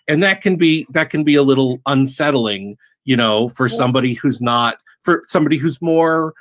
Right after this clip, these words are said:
Speaker 1: less provincial, more worldly.
Speaker 2: Well, I, I
Speaker 1: So
Speaker 2: think
Speaker 1: I,
Speaker 2: the thing
Speaker 1: I'm,
Speaker 2: is
Speaker 1: I'm not trying to make a case to piss
Speaker 2: No.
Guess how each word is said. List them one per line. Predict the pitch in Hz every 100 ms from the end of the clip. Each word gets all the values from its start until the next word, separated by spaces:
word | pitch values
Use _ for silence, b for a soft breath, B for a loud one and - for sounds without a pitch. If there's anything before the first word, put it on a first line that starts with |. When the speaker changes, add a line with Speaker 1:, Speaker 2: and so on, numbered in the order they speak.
| b
Speaker 1:
less | 165 190
provincial, | - 185 175 - 104
more | 151 160
worldly. | 160 147 120 101 - _ 339
Speaker 2:
Well, | 294 254
I, |
I | 285
Speaker 1:
So | - 147 143 143
Speaker 2:
think | -
Speaker 1:
I, | 170
Speaker 2:
the | 233
thing | -
Speaker 1:
I'm, | 196 220
Speaker 2:
is | 208
Speaker 1:
I'm | 240
not | 254
trying | 240 220 208
to | 185
make | 165 151
a | 151
case | - 151 139
to | -
piss | -
Speaker 2:
No. | 151